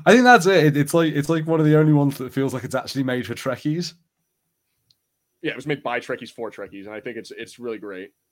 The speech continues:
Speaker 1: Not like that Netflix show they made.
Speaker 2: <laughs>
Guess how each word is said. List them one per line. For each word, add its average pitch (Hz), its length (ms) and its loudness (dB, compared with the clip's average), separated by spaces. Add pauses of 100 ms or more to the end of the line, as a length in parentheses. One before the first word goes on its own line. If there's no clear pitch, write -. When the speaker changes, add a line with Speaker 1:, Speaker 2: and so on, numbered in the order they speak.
(540)
Speaker 1:
Not 117 120 -12
like 117 120 -12
that 101 160 -10
Netflix 98 460 -14
show 80 200 -16
they 76 140 -14
made. 76 260 -14 (720)
Speaker 2:
<laughs> 233 600 -10